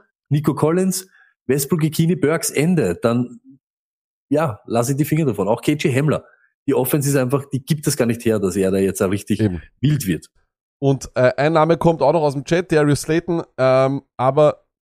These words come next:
Speaker 2: bis auf Woche fünf nie mehr als sechs Targets. Das weiß ich nicht, ob das dann hergibt. Auch die
Speaker 1: Die New York
Speaker 2: Offense
Speaker 1: Barclays.
Speaker 2: Genauso ist es noch, die Offense läuft,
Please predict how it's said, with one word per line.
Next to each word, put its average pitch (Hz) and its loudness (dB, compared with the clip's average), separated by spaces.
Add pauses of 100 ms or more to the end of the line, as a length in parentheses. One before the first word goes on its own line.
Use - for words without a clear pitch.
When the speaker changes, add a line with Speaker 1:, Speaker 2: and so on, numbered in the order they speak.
(240)
Speaker 2:
bis 160 0
auf 165 2
Woche 151 2
fünf 147 -2
nie 139 -2
mehr 135 2
als - -2
sechs - -8
Targets. 98 -6 (1600)
Das 110 -4
weiß 117 -2
ich 117 -6
nicht, 117 -6
ob 110 -2
das 110 -2
dann 110 -2
hergibt. 117 -2
Auch 113 -4
die 165 -4
Speaker 1:
Die 135 4
New 131 6
York 120 2
Speaker 2:
Offense 113 2
Speaker 1:
Barclays. 104 -2 (260)
Speaker 2:
Genauso 123 4
ist 123 2
es 117 0
noch, 117 0
die 135 -2
Offense 120 -2
läuft, 110 -4